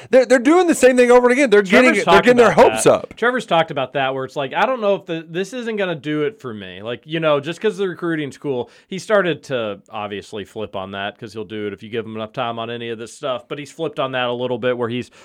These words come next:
Speaker 2: over the moon excited. And, and they should be excited.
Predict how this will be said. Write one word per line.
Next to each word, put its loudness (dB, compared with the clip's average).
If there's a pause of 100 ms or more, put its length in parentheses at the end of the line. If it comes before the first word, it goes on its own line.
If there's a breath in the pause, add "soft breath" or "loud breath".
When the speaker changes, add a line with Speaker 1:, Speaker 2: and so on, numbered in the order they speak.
Speaker 2:
over 4
the 2
moon 0
excited. 0 (200 soft breath)
And, -4
and -4
they 0
should -4
be 2
excited. 2